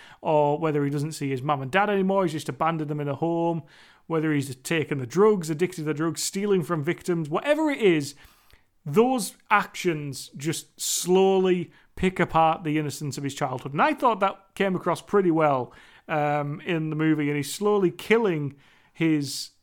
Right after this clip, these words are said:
you know, slowly killing his innocence of his childhood, really, through all the corruption and, um, you know, horrendous acts that he's, uh, he's done over the years.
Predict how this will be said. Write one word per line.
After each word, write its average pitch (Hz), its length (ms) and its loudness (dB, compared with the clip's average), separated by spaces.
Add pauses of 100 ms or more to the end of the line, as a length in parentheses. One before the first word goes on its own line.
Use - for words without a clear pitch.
(140)
you 185 80 -10
know, 143 160 -8
slowly 180 380 0
killing 196 340 0
his 139 140 -2
innocence 175 440 -4
of 151 40 -16
his 143 120 -6
childhood, 175 420 -4
really, 156 340 -4 (300)
through 165 340 0
all 175 160 2
the 170 100 0
corruption 165 540 -4
and, 151 260 -6
um, 156 400 -2 (460)
you 170 80 0
know, 151 180 0 (100)
horrendous 156 500 -2
acts 170 260 -6
that 175 120 -8
he's, 147 220 -10
uh, 165 160 -2 (320)
he's 156 140 -4
done 190 160 4
over 190 220 2
the 175 80 4
years. 208 360 0